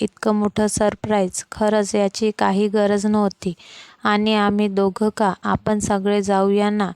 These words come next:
मधुरा आनंदाने म्हणाली. "नाही, नाही, आम्ही म्हातारं म्हातारी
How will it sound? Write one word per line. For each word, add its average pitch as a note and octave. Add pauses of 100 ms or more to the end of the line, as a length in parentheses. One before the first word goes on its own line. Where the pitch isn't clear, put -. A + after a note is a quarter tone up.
(400)
मधुरा A3
आनंदाने G3+
म्हणाली. G3 (180)
"नाही, G3
नाही, G#3
आम्ही G3
म्हातारं G3
म्हातारी F#3+